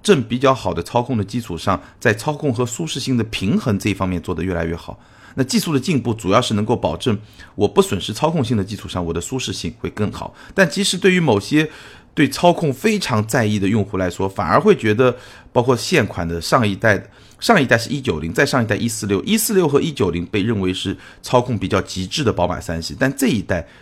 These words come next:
F 系列其实已经没有那么极致了。那下一代的 G 系列呢，可以说基本上是属于操控整体，就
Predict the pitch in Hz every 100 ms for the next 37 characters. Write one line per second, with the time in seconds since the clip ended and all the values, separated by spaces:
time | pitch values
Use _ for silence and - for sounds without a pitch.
0 | - - - 156 190 - 120 95 90 -
1 | 131 - 127 87 139 143 101 90 90 82
2 | 78 - - 85 80 135 185 123 117 110
3 | 101 - 170 107 95 92 82 82 - -
4 | - - _ _ _ - 170 202 165 185
5 | 185 - _ _ _ _ _ - - 196
6 | 170 120 139 131 - 98 107 110 - -
7 | _ - 170 165 151 110 113 135 202 -
8 | - - -